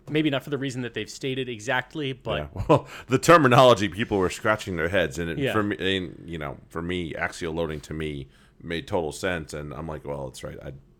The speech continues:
Speaker 2: I do what I do," so
Speaker 1: <laughs>
Speaker 2: <laughs> it, it's something I've heard about twenty times, you know, since I, even since I was in college, but, you know, not everybody has that experience, so that definitely made some people scratch their heads, like, "What the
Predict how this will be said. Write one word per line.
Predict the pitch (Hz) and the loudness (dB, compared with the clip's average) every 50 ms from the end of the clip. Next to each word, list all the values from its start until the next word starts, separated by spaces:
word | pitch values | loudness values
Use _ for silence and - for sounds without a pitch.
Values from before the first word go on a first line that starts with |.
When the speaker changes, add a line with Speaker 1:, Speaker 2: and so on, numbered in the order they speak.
| _ - | _ -2
Speaker 2:
I | 95 107 | -2 0
do | 101 127 | 2 2
what | 123 110 | 4 4
I | 95 | 2
do," | 80 92 95 85 - | 2 2 0 0 0
so | - - 90 78 76 - - - | 2 2 2 2 2 0 0 -2
Speaker 1:
<laughs> | - | -4
Speaker 2:
<laughs> | - - - | -12 -2 2
it, | - 127 - - 160 127 131 - | 2 2 4 4 4 4 4 4
it's | 139 - - 95 85 - - 82 87 85 85 80 - | 2 2 2 0 -2 -2 -4 -6 -6 -6 -6 -6 -4
something | - 110 101 90 90 90 | -4 -2 -2 -2 -2 -2
I've | 85 82 80 | -2 0 2
heard | 95 92 87 | 2 0 0
about | 69 73 82 78 - - - | 0 -2 -4 -6 -6 -10 -12
twenty | - 95 85 76 | -8 -8 -6 -6
times, | 71 - 92 85 82 78 80 76 - - - - - - - - - - | -6 -4 -4 -2 -2 -4 -6 -8 -10 -12 -14 -18 -20 -20 -20 -20 -20 -18
you | - - 67 | -12 -10 -8
know, | 67 71 73 69 53 57 67 - - | -8 -8 -8 -8 -10 -12 -16 -18 -18
since | - - 82 76 69 71 | -14 -12 -10 -8 -8 -6
I, | 71 71 71 - - - | -6 -6 -6 -8 -10 -10
even | 76 76 73 69 | -8 -8 -8 -10
since | - - 71 69 | -10 -10 -10 -8
I | - 73 | -8 -8
was | 73 67 | -8 -10
in | 69 73 | -10 -6
college, | - 76 71 71 69 67 - - _ - | -4 -4 -4 -4 -4 -8 -10 -14 _ -10
but, | 80 - - - _ _ - - - - _ - | -10 -10 -10 -10 _ _ -20 -20 -20 -20 _ -16
you | - - | -14 -14
know, | - - | -12 -6
not | - 85 85 - - | -2 -2 -2 0 -2
everybody | - 80 78 78 69 76 73 71 71 | -2 -4 -4 -2 -2 -4 -4 -6 -8
has | - - 76 71 69 67 | -8 -6 -4 -4 -4 -6
that | 65 65 - | -8 -8 -8
experience, | - - - - 87 - - - 67 67 - | -10 -10 -10 -8 -8 -8 -8 -8 -12 -12 -12
so | - 69 67 69 69 69 - - | -10 -10 -8 -8 -10 -12 -12 -12
that | 65 64 - | -14 -12 -10
definitely | - 76 - - 67 69 69 | -10 -10 -10 -10 -10 -10 -10
made | 65 - | -10 -12
some | - 69 | -14 -14
people | 67 71 69 73 65 | -14 -14 -14 -14 -16
scratch | - - - - 71 69 - | -16 -12 -10 -8 -8 -8 -8
their | - 71 | -8 -6
heads, | 73 71 - - - | -6 -6 -6 -8 -10
like, | - - - | -14 -14 -12
"What | - - - - - | -10 -10 -10 -10 -10
the | - | -12